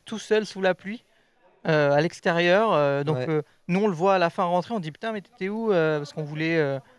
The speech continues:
Speaker 1: on voulait le suivre un peu pendant, euh, qu'il regarde le match.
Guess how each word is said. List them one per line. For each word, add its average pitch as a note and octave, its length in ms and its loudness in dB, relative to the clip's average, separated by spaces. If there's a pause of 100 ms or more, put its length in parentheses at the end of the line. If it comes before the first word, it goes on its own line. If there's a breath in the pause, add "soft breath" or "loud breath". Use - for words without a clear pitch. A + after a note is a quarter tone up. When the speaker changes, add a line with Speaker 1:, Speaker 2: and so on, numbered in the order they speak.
(240 soft breath)
Speaker 1:
on C#3+ 60 -10
voulait C#3+ 160 -6
le D3+ 80 -8
suivre E3 260 -2
un E3 120 2
peu F#3+ 200 -2
pendant, C#3+ 420 -4
euh, C3 200 -4
qu'il D3 160 -12
regarde C#3 180 -8
le D#3 80 -4
match. A3 360 -6